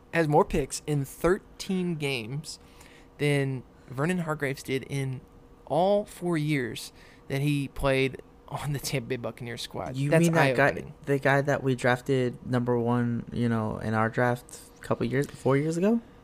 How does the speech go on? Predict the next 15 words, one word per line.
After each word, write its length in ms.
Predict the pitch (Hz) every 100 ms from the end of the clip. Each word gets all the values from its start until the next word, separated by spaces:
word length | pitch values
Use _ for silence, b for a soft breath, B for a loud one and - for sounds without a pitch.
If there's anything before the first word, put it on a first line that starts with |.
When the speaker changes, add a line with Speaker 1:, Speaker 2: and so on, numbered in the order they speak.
| B B B
Speaker 1:
Not 140 | 139
Speaker 2:
That 40 | 180
Speaker 1:
only 200 | 196 151
Speaker 2:
guy? 220 | 143 160
Speaker 1:
that, 40 | - - 139
not 200 | 143 196
only 160 | 208
that, 200 | 190 185
but 160 | 160 -
the 80 | 143
guy 280 | 147 170
that 100 | 190
we're 120 | 123 165
going 240 | 170 180
against 600 | 170 190 214 - -